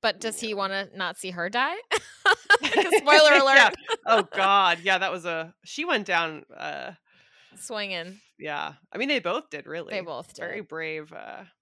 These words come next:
Speaker 2: brave characters. A lot of, lot of
Speaker 1: His d-,
Speaker 2: chutzpah.
Speaker 1: his death was so unnecessary.
Speaker 2: It
Speaker 1: I
Speaker 2: was
Speaker 1: mean, her
Speaker 2: so un-,
Speaker 1: Ugh,
Speaker 2: both
Speaker 1: he
Speaker 2: of
Speaker 1: just
Speaker 2: them were unnecessary. I
Speaker 1: His was,
Speaker 2: mean
Speaker 1: it was more like he was, he took a moment to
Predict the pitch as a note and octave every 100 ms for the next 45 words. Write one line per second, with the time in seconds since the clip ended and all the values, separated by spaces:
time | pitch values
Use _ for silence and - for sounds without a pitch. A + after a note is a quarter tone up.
0 | _ - F2 - D3+ D3+ E3+ - - -
1 | - G2+ G#2 E3 _ - E3 F#3 F3 -
2 | - E3 D#3 D#3 E3+ _ _ _ _ A3+
3 | - G#3+ - G#3+ - - _ - - -
4 | D4 - - - C4 E4+ B3 B3 B3+ A3+
5 | G#3 F3+ D#3 - - F4+ A3+ A#3 D#4+ A#4+
6 | C5 A4+ E4 C#4+ A3+ G3 G3+ F3+ - D#3+
7 | D3+ D3+ D3+ - F#4 A4+ G#4+ A#3+ B3 E4
8 | F4 C#4+ D4+ D#4 D#4 C4+ - - - C#4
9 | C4+ C4+ C4 A#3+ A3 G#3+ G#3+ - A3+ B3
10 | C#4 B3 G#3+ G3+ G3 G3 G3